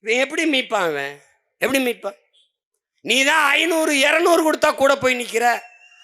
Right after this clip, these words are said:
ஐந்நூறு கொடுத்தா உன் மதிப்புமிக்க உரிமையை விக்கிற, அப்புறம் உனக்கு என்ன மதிப்பு இருக்கும்?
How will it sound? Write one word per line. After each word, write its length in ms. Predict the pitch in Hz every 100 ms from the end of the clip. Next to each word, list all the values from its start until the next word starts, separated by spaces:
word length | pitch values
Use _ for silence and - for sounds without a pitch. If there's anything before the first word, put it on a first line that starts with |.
| _ -
ஐந்நூறு 400 | 254 320 330 311
கொடுத்தா 280 | 262 262 285
உன் 160 | 254 226
மதிப்புமிக்க 460 | 226 220 240 220
உரிமையை 360 | 214 190 202 202
விக்கிற, 280 | 156 - 113 104 - _ _ _ _ _ _ _ _ _ _ _ _ _ _ _ _ _ _ _ _ _ _
அப்புறம் 200 | 185 240
உனக்கு 180 | 233 214
என்ன 100 | 233 247
மதிப்பு 340 | 226 240 226
இருக்கும்? 280 | 220 226